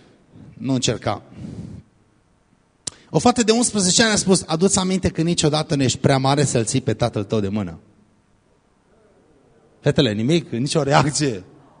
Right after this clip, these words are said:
Da? Filip, de-a treisprezece ani, spune: „Niciodată să nu-l provoci pe fratele tău mai mic să revopsească mașina familiei.” <laughs> Că o face ăsta.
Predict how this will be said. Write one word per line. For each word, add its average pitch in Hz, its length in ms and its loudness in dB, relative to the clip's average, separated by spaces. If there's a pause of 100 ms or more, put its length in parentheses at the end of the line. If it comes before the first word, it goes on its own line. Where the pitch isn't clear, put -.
(160)
Da? 139 400 -2 (2500)
Filip, 202 420 6
de-a 147 140 4
treisprezece 165 580 0
ani, 180 120 2
spune: 170 200 -4
„Niciodată 233 320 2
să 196 160 2
nu-l 208 160 2
provoci 185 360 0
pe 185 100 -2
fratele 180 380 -2
tău 180 140 0
mai 165 140 -2
mic 175 160 -2
să 165 140 -2
revopsească 160 640 0
mașina 143 340 -2
familiei.” 120 600 0 (2250)
<laughs> 117 100 2
Că - 80 -4
o 156 60 0
face 139 380 -2
ăsta. 147 540 -6